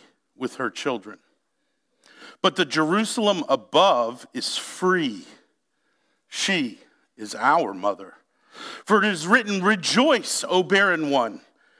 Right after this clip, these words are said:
who does not bear. Break forth and cry aloud, you who are not in labor.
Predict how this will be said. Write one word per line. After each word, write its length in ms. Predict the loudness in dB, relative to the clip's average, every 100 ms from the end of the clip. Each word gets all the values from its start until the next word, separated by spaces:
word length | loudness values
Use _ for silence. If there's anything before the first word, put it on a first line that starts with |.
| _ _ _ -4
who 120 | -4
does 480 | 2 4 4 0 0
not 400 | 2 2 -2 -2
bear. 400 | 0 0 -4 -10 -16 _ _ _ -20 -20 -20 -2
Break 340 | 2 4 2
forth 600 | -6 2 4 2 -2 -10 -2
and 220 | -2 -2
cry 320 | 0 4 6
aloud, 540 | 6 4 4 4 2 -4
you 600 | -12 -2 0 2 2 -2
who 260 | 0 2
are 160 | 4 2
not 520 | 2 2 4 2 -4 -6
in 240 | 0 2
labor. 440 | 2 0 -4 -8